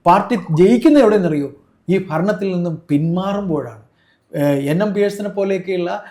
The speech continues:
അല്ലെങ്കിൽ പോട്ടെ, ഇന്നലെ നിങ്ങൾ ഹസ്കർ എന്ന് പറയുന്ന ഒരു ഇടത്, ഇടതുപക്ഷക്കാരനായ ഒരു കൊല്ലംകാരനായ ഒരു വക്കീൽ ഇന്നലെ, ഏഹ്, പിന്നെ കൈ-, ഏഷ്യാനെറ്റ് ന്യൂസിൻ്റെ ന്യൂസ് അവറിൽ അദ്ദേഹം സംസാരിച്ചു. ഇന്നലെ വരെ പാർട്ടിക്ക് വേണ്ടി എന്ത് കാര്യത്തിലും, ആ, മ-, മുഖ്യധാര മാധ്യമത്തിൽ സംസാരിച്ചിരുന്ന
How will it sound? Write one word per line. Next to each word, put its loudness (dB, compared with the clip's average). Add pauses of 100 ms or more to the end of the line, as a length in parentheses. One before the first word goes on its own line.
(120)
അല്ലെങ്കിൽ 0
പോട്ടെ, -2
ഇന്നലെ 0
നിങ്ങൾ -4
ഹസ്കർ -4
എന്ന് -6
പറയുന്ന -4 (280)
ഒരു 2
ഇടത്, 2
ഇടതുപക്ഷക്കാരനായ -4
ഒരു -6
കൊല്ലംകാരനായ -6
ഒരു -8
വക്കീൽ -6
ഇന്നലെ, -8 (300)
ഏഹ്, 0
പിന്നെ -6
കൈ-, -2
ഏഷ്യാനെറ്റ് -6
ന്യൂസിൻ്റെ -8
ന്യൂസ് -10
അവറിൽ -2
അദ്ദേഹം -6
സംസാരിച്ചു. -10 (140)
ഇന്നലെ 0
വരെ -2 (340)
പാർട്ടിക്ക് 0
വേണ്ടി -2 (260)
എന്ത് 4
കാര്യത്തിലും, 0 (300)
ആ, 6
മ-, 0
മുഖ്യധാര 4
മാധ്യമത്തിൽ -2
സംസാരിച്ചിരുന്ന -4